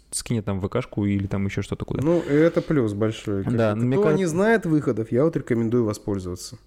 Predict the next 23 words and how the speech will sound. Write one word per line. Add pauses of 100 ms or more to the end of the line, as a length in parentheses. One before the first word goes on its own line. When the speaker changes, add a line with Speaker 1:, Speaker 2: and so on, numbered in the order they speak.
(120)
Speaker 1:
Вот.
Ну,
вот
у
меня
именно
как
ми-,
м,
техника,
ну
что,
маш-,
машина,
кстати,
машину
я
страховал
за
шесть
шестьсот
тридцать
пять.